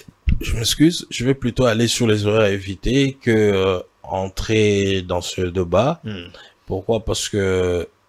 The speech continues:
Speaker 1: c'est déjà au niveau de la justice. La justice doit faire son travail. Nous
Speaker 2: Tout.
Speaker 1: devons laisser la justice faire son travail. Mais seulement sur les erreurs à éviter, euh, comme je l'ai dit,
Speaker 2: Mhm.
Speaker 1: la R D C, c'est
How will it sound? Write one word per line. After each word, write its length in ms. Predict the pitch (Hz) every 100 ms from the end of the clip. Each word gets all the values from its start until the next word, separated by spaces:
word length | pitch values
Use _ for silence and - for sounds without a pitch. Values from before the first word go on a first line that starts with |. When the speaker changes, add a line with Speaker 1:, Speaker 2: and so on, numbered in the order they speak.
| _ -
Speaker 1:
c'est 320 | - - -
déjà 280 | 95 95 107
au 40 |
niveau 240 | 104 92 101
de 100 | 95
la 140 | 92
justice. 560 | 87 92 - 135 156 -
La 140 | 95
justice 340 | 92 - 101 -
doit 160 | 104
faire 240 | - 98 90
son 200 | 101 87
travail. 440 | - 90 98 147
Nous 60 | 120
Speaker 2:
Tout. 100 | 98
Speaker 1:
devons 220 | 92 101
laisser 500 | 98 92 90 - 101
la 160 | 98 92
justice 400 | 92 87 98 92
faire 180 | 98 92
son 220 | - 90
travail. 520 | - 85 90 104 120 - _ - - - - -
Mais 260 | 104 123 147
seulement 320 | - 110 127
sur 180 | - 123
les 200 | 110 107
erreurs 220 | 107 104
à 80 | 104
éviter, 540 | 90 101 - 107 131 - _ _ - - _ _ 98
euh, 140 | 95 92
comme 180 | 127 131
je 160 | 110
l'ai 160 | 107 104
dit, 540 | 92 98 92 92 - _ _ - _ -
Speaker 2:
Mhm. 240 | 98 98 107
Speaker 1:
la 260 | 107 120
R 40 | 123
D 120 | 117
C, 180 | - 117
c'est 300 | - 113